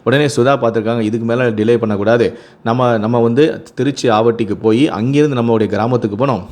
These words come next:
விடிய காலையில ஆறு மணிக்கு தான் நம்மளுடைய கிராமத்துக்கு ஒரு வண்டி இருக்கு, அதனால நம்ம சீக்கிரமாவே போய் ஆகணும்" அப்படின்னு சொல்லிட்டு அந்த டிரைவர் கிட்ட வந்து சொல்லியிருக்காங்க. உடனே டிரைவர் சொல்லியிருக்காரு, "டக்குன்னு போயிடலாமா, ரொம்ப சீக்கிரமா போயிடலாம், நான் வேகமா வண்டி ஓட்டிடுவேன்" அப்படின்னு சொல்லி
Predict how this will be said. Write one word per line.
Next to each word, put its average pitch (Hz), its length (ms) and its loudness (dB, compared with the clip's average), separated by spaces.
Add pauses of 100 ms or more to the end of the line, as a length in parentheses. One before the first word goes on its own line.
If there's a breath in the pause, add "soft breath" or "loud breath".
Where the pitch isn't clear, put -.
(140)
விடிய 143 220 4
காலையில 127 320 0
ஆறு 120 220 0
மணிக்கு 117 260 -4
தான் 147 160 -2
நம்மளுடைய 117 440 -4
கிராமத்துக்கு 120 720 0
ஒரு 117 180 2
வண்டி 113 240 0
இருக்கு, 120 400 -2 (280 loud breath)
அதனால 127 440 2
நம்ம 120 260 -2
சீக்கிரமாவே 131 440 2
போய் 117 280 2
ஆகணும்" 107 280 0
அப்படின்னு 95 200 -4
சொல்லிட்டு 110 440 0 (300 loud breath)
அந்த 135 520 2
டிரைவர் 127 300 2
கிட்ட 101 200 -2
வந்து 110 420 0
சொல்லியிருக்காங்க. 98 440 -4 (180)
உடனே 143 260 2
டிரைவர் 139 400 2
சொல்லியிருக்காரு, 110 540 0 (320)
"டக்குன்னு 131 280 -2
போயிடலாமா, 127 400 0
ரொம்ப 117 180 -4
சீக்கிரமா 127 400 -2
போயிடலாம், 110 340 0
நான் 104 100 -4
வேகமா 117 260 0
வண்டி 107 220 2
ஓட்டிடுவேன்" 107 360 0
அப்படின்னு 95 180 -6
சொல்லி 131 280 0